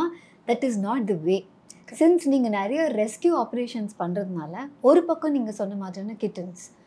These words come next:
Speaker 1: or pups, வேற இந்த லிட்டர் மூலமா you take, you adopt, uh, you foster, அதுக்கப்புறம் நீங்க அடாப்ஷனுக்கு விடுறீங்க. இன்னொரு பக்கம், I want to talk about the dark side, where you've rescued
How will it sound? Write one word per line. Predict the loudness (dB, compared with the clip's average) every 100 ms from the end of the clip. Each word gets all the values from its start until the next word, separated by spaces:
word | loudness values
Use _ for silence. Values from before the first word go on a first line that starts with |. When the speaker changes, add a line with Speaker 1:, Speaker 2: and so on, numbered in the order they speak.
| _ -12 -2
Speaker 1:
or | 0 0 -4
pups, | -6 -6 -8 -16 -16 -20 -18 -2
வேற | 0 0
இந்த | 0
லிட்டர் | -2 0 0 0
மூலமா | -2 -4 -4 -6 -10 -8
you | -6 -6 -6
take, | -8 -10 -16 -20 _ -8
you | -6 -4 -8 -8
adopt, | -6 -2 -4 -6 -18 -20 _ _ _ -6
uh, | -4 -2 -4
you | -2 -2 -4 2
foster, | 2 2 -2 -4 -4
அதுக்கப்புறம் | -6 -10 -8 -4 -4
நீங்க | -4 -6
அடாப்ஷனுக்கு | -8 -8 -8 -6 -8 -10 -10
விடுறீங்க. | -6 -6 -6 -10 -14 _ -20 _ _ -20 _ _
இன்னொரு | 2 2 0 -2
பக்கம், | -2 -2 -4
I | -4 -4
want | -4 -6
to | -6
talk | -8 -8
about | -10 -6
the | -6 -4
dark | -6 -12 -16 -16
side, | -16 -20 _ _ _ _ -4
where | -2 -2 -4
you've | -4 -4
rescued | -4 -4 -6 -4 -4